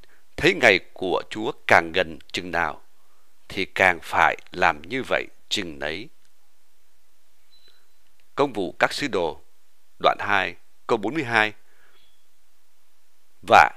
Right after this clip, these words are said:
những người ấy bền lòng, giữ lời dạy của các sứ đồ, sự thông công của anh em, lễ bẻ bánh và sự cầu nguyện. Phi-e-rơ thứ nhất, đoạn ba,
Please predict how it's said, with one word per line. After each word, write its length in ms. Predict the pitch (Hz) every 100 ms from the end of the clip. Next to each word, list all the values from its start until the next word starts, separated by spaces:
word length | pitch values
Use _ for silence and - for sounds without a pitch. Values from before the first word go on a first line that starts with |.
| - - - - - - - - -
những 140 | -
người 140 | 175 131
ấy 200 | 90 147
bền 240 | 98 90
lòng, 380 | 90 92 80 73 - - - - - -
giữ 220 | - 143
lời 200 | 175 131 90
dạy 220 | 87 73 - -
của 140 | -
các 220 | - 147 -
sứ 180 | 143
đồ, 360 | 117 87 71 - - - - - - - - - -
sự 300 | - - 95 -
thông 240 | 196 180
công 220 | 160 156 -
của 160 | 87
anh 180 | - 113 117
em, 220 | 110 107 - - - - - - - - -
lễ 300 | - 85 95 139
bẻ 140 | 87 -
bánh 240 | 92 120 - - - - - - -
và 260 | 85 80 -
sự 300 | - 95 - -
cầu 160 | - 87
nguyện. 240 | 78 76 - - - - - - - - - - - - - - - - - - - - - - - - - - -
Phi-e-rơ 600 | - 120 110 107 101 98
thứ 160 | -
nhất, 200 | 131 147 - - - - - - - - - 87
đoạn 180 | 69 -
ba, 280 | 101 92